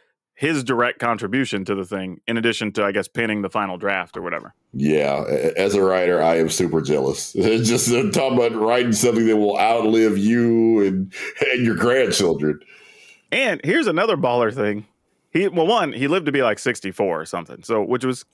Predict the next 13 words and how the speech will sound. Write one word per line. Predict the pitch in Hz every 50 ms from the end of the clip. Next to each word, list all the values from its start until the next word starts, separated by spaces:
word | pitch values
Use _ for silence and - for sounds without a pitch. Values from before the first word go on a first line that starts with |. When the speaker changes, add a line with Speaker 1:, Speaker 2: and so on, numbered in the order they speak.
| _ _ _
Speaker 1:
a | 143 131
long | 139 165 170 -
Speaker 2:
Back | - 104
Speaker 1:
time | 135 120 107 98
back | 92 107 101 95 -
then. | - 104 87 - - - - -
Speaker 2:
Yeah, | 82 85 82 78 71 71 71 65
back | - 95 98 95 -
then, | 98 98 95 87
that's, | 90 85
like, | 90 87 85 73
a | 78 80
hundred. | 82 95 87 82 71 73 76 -